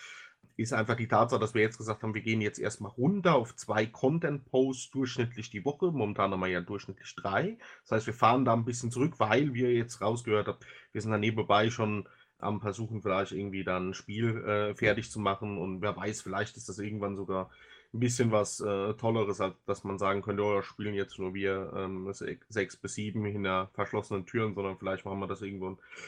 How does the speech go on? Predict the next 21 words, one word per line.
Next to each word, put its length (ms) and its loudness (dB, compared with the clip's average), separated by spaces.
sogar 200 0
mal 120 6
für 80 -2
die 80 0
breite 340 2
Öffentlichkeit 800 4
und 140 -4
unsere 280 -2
fünf 320 4
YouTube-Abonnenten 1000 0
frei, 500 -2
wovon 520 -2
vier 280 2
wahrscheinlich 420 -2
<laughs> 0 -
grad 200 -6
hier 160 10
drin 260 2
sitzen. 360 -2
Aber 240 12
ja, 160 6